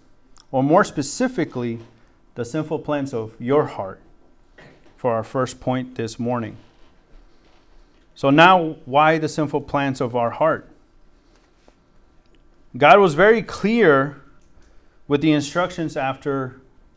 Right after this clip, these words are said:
the flood. He told Noah and his family in Genesis chapter nine, verse one, he says, "And God blessed Noah and his sons and said to them, 'Be fruitful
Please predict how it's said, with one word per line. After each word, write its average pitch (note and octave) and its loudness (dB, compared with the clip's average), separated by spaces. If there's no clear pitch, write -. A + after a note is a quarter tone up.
the A2+ -8
flood. C3 -4
He C3 -6
told E3 4
Noah C#3+ 4
and C3+ -2
his D3 -2
family D3 0
in A#2+ -6
Genesis C3 -4
chapter D3+ -4
nine, B2+ -4
verse A#2+ -6
one, C3 0
he A#2+ -4
says, B2 -2
"And C3+ 0
God E3 8
blessed G3 6
Noah D#3 6
and D#3 2
his F3+ -2
sons C3+ -2
and C3+ -4
said F#3+ 4
to C#3+ -2
them, B2+ -2
'Be D3+ 0
fruitful F3+ 0